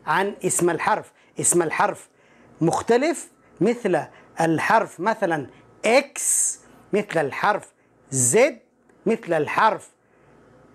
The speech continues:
H، ولكن عندما تقرأه في أو تنطقه في كلمة قد يكون النطق مختلف،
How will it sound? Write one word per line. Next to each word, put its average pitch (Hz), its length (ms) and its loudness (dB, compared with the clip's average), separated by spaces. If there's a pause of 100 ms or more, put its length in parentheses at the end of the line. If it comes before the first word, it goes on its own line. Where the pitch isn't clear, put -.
H، - 580 0 (240)
ولكن 196 540 2
عندما 190 540 -2 (240)
تقرأه 170 600 -2 (220)
في 214 360 0 (380)
أو 156 80 0
تنطقه 175 520 0
في 170 180 0
كلمة 262 480 0 (260)
قد 139 200 -4
يكون 202 540 0
النطق 175 580 0
مختلف، 165 500 -4